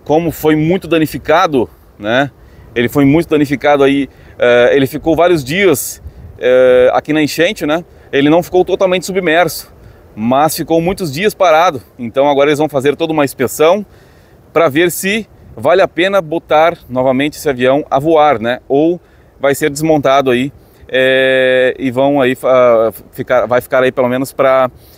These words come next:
é, reposições de peças, né? Mas os outros dois, eles já, eles já foram vendidos e vão,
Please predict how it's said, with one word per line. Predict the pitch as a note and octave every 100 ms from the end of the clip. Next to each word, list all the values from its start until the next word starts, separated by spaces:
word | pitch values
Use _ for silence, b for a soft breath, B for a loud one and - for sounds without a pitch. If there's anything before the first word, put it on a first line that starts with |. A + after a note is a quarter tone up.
| b -
é, | A#2+
reposições | C3+ C#3 B2 C3
de | C#3+
peças, | - A#2 G2+ F#2
né? | G#2 B2+ - B B
Mas | A#2 A#2+ A2+ -
os | C#3+ B2
outros | C#3+ E3+ D3+
dois, | D3+ F#3 E3+
eles | B2
já, | B2 B2
eles | C3+ A#2+ A#2 A#2+ - -
já | B2+
foram | C#3 C#3+
vendidos | D#3 D3 E3 E3+ - B B B B
e | C#3 C#3+ D3 D#3+ - - B B B -
vão, | A#2+ C3 C#3